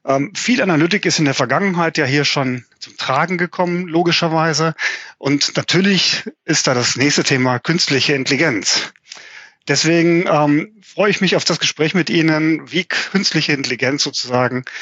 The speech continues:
die Digitalisierung im Aktuariat vorantreibt und steige mal gleich eben genau mit der Frage ein. Stichwort Digitalisierung als Hype.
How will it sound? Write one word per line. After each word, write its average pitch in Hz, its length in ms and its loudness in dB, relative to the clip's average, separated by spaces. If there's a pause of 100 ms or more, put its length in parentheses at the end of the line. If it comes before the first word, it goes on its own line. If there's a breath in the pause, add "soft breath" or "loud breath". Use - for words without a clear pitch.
(220 loud breath)
die 127 80 -8
Digitalisierung 135 680 2
im 127 140 0
Aktuariat 104 500 0
vorantreibt 127 880 -2 (380 loud breath)
und 147 520 2 (200)
steige 170 400 2
mal 160 160 4
gleich 143 300 2
eben 165 160 0
genau 143 180 2
mit 143 120 2
der 135 60 0
Frage 143 380 2
ein. - 260 -2 (520 soft breath)
Stichwort 156 840 0 (260)
Digitalisierung 139 580 2
als - 320 0
Hype. 104 320 -2